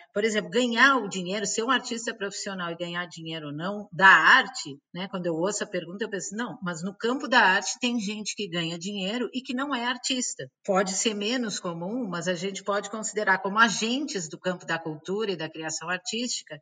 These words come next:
produtores, ok que no teatro muitas vezes somos nós mesmos que produzimos, mas às vezes existem produtores que não são artistas,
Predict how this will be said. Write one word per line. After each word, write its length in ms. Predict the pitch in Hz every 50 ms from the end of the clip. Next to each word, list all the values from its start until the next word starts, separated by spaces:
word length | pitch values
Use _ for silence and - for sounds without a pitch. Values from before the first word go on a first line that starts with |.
| _ _
produtores, 760 | - 202 220 202 262 262 262 240 214 214 220 226 247 - - - -
ok 320 | 196 196 196 - 226 233 233
que 120 | 262 240
no 100 | 240 240
teatro 420 | - - 208 202 208 208 - 214
muitas 300 | 202 208 208 208 214 190
vezes 240 | 175 196 202 202 -
somos 260 | - 208 202 196 175
nós 360 | 175 190 190 208 226 220 - 202
mesmos 480 | 202 196 202 208 190 196 202 196 -
que 100 | - 202
produzimos, 800 | - - 202 196 180 202 202 180 180 175 160 143 139 135 - - _ - - _ -
mas 140 | 214 226
às 140 | 254 247 214
vezes 340 | 202 233 247 247 254 254 220
existem 260 | 247 247 - 269 247
produtores 640 | - 240 240 226 247 233 - 220 226 240 247 262 -
que 80 | - 240
não 140 | 254 240 233
são 200 | - 254 254 262
artistas, 760 | 269 254 - - - 175 165 - - - - - - -